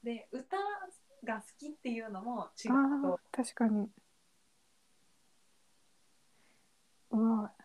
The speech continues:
Speaker 2: で、音楽好きが一番むずくない？でも、なんていうか。
Speaker 1: 音楽好き一番むずく
Speaker 2: 一概に言えんね、言えん感じが。
Speaker 1: あの、共有できないこといっぱいありそう。
Speaker 2: ありそう、ありそう。
Speaker 1: うん。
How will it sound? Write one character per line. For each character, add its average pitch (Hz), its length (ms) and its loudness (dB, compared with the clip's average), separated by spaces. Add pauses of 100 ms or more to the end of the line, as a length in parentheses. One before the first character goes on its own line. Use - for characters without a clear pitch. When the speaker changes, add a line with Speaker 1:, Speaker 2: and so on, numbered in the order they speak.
(100)
Speaker 2:
で、 226 240 4
音 233 140 10
楽 403 160 4
好 453 420 2
き - 140 0
が 392 160 10
一 269 240 6
番 302 200 10
む 285 100 8
ず 269 100 6
く 294 160 6
な 226 160 8
い？ 247 40 6
で 196 100 10
も、 175 220 0 (200)
な 214 160 6
ん 196 80 6
て 196 120 2
い - 40 0
う - 20 -2
か。 - 240 -2 (220)
Speaker 1:
音 320 200 -4
楽 359 200 -8 (180)
好 330 220 -10
き 302 140 -12
一 262 260 -16
番 262 200 -10
む 254 160 -10
ず 226 80 2
く - 40 -2
Speaker 2:
一 226 180 4
概 214 240 8
に 214 240 4 (340)
言 220 120 12
え 233 60 12
ん 208 140 12
ね、 196 140 6 (140)
言 214 140 12
え 214 80 12
ん 196 100 8
感 185 280 8
じ - 200 10
が。 220 260 2 (280)
Speaker 1:
あ 214 140 -2
の、 196 320 -6
共 277 200 -2
有 277 340 -8 (100)
で 247 120 -4
き 254 160 -14
な 220 160 -4
い 190 120 -8
こ 170 140 -10
と 170 80 -8
い 160 40 -6
っ - 20 -12 (280)
ぱ 208 140 0
い 202 80 0
あ 196 60 -2
り 196 200 -8
そ 190 80 -8
う。 - 80 -10 (160)
Speaker 2:
あ 196 120 4
り 208 120 8
そ 220 120 6
う、 - 20 10
あ 190 80 10
り 190 140 6
そ 190 300 2
う。 185 60 -12
Speaker 1:
う 185 40 -10
ん。 175 240 -12